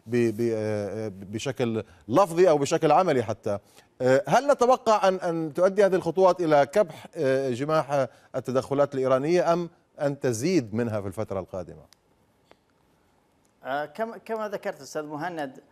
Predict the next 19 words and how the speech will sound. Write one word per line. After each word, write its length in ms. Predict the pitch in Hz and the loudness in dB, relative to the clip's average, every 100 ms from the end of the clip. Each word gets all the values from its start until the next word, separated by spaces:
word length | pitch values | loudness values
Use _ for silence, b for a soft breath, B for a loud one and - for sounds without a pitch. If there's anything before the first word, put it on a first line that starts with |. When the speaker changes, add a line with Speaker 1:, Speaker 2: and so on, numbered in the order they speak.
| b b b - | b b b -4
Speaker 2:
أنا 300 | 175 190 185 | -2 2 0
أتوقع 500 | 175 170 185 185 160 | 0 0 -2 -2 -4
أن 60 | 165 | -4
يكون 260 | 156 175 | -6 -6
هناك 320 | 156 175 170 | -4 -2 -2
ردة 260 | 160 160 147 | -2 -2 -4
فعل 380 | - 170 147 147 | -8 -6 -4 -4
للن-، 260 | 131 135 | -4 -6
للنظام 600 | 127 135 139 139 147 165 | -6 -6 -6 -4 -2 -2
الإيراني. 320 | 147 143 139 165 | -2 -4 -4 -4
النظام 280 | 185 226 | -2 -2
الإيراني 340 | 196 180 190 180 | 0 0 0 0
لا 140 | 165 | 2
يواجه، 460 | 160 147 139 127 127 | 4 4 4 2 -2
هو 180 | 151 170 | -2 0
دائما 380 | 180 175 170 | 0 -2 -4
كما 260 | 147 156 160 | -6 -4 -4
ذكرت 340 | 151 175 170 | -4 -6 -6
ي-، 180 | 160 160 | -6 -6